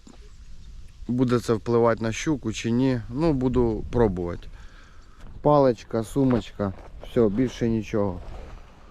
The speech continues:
Чисто такий путешественний варіант. Ну, почну звідти і піду. Там ще є за очеретом місця. Попробую, що з цього вийде.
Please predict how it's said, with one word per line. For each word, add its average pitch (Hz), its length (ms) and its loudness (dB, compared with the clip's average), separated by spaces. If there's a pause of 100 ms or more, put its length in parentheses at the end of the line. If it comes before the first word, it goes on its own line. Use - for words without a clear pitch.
(540)
Чисто - 320 0
такий 117 500 4 (160)
путешественний 120 840 2
варіант. 113 600 2 (480)
Ну, 190 480 -2
почну 123 420 0
звідти 123 500 2
і 135 200 0
піду. 98 400 -6 (760)
Там 113 240 0
ще - 160 -8
є 110 220 -2
за 98 140 -10
очеретом 113 540 -6
місця. 104 520 -6 (1400)
Попробую, 101 760 -4
що 113 240 -6
з 101 40 -10 (120)
цього 104 260 -2
вийде. 98 380 -4